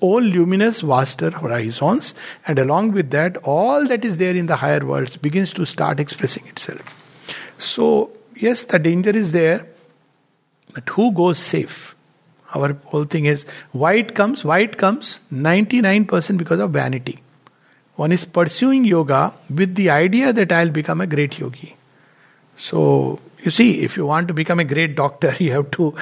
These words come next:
not only do studies and then after that you have to prove <laughs> yourself and, uh, you know, you have to have all the qualities. After decades, somebody may say, "Yes, you are a great <laughs> doctor." But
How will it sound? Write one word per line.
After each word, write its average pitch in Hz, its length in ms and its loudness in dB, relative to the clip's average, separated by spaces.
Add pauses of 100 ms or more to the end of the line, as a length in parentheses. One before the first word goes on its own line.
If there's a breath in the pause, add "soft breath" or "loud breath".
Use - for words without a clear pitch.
(880 loud breath)
not 143 280 0
only 185 240 2
do 165 320 0
studies 170 640 0
and 156 240 0
then 160 160 0
after 143 320 0
that 165 160 0
you 165 80 2
have 160 80 0
to 170 80 0
prove 165 400 0
<laughs> 220 60 4
yourself 170 640 -2
and, 156 300 0 (420 loud breath)
uh, 139 420 -4
you 180 120 -2
know, 196 140 -4
you 170 180 0
have 165 160 -2
to 175 100 0
have 160 180 2
all 160 180 2
the 180 120 0
qualities. 170 640 0
After 151 360 0
decades, 156 520 -2
somebody 160 340 -2
may 170 140 -2
say, 165 160 -4
"Yes, 156 300 0
you 151 100 -2
are 156 80 -2
a 147 80 2
great 151 280 0
<laughs> - 120 -4
doctor." - 300 -6 (1300 loud breath)
But - 560 0